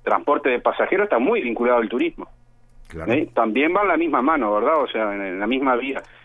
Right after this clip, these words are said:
Speaker 1: Y el turismo va a ser uno de los sectores más afectados, quizá de los que menos afectados puede ser la industria de la alimentación, y de los más afectados son, este, los sectores de servicios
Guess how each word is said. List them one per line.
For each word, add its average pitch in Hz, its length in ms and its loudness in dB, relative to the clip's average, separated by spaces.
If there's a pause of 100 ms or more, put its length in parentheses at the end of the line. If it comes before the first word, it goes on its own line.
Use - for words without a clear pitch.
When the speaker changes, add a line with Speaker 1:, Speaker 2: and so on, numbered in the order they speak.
Speaker 1:
Y 113 60 0
el 131 120 2
turismo 143 360 2
va 208 80 4
a - 20 -2
ser 170 140 -2
uno 165 100 2
de 147 60 2
los 123 100 -2
sectores 127 360 0
más 175 240 2
afectados, 143 580 0
quizá 180 280 0
de 202 120 2
los 156 140 0
que - 120 0
menos 190 300 2
afectados 151 480 0
puede 143 220 0
ser 147 120 0
la 135 100 0
industria 135 360 -2
de 120 60 0
la 113 80 0
alimentación, 113 760 -2 (520)
y 131 120 0
de 131 80 2
los 120 120 2
más 143 280 2
afectados 185 580 0
son, 180 260 0
este, 90 760 -4
los 98 160 -4
sectores 127 340 0
de 120 120 -2
servicios 139 680 0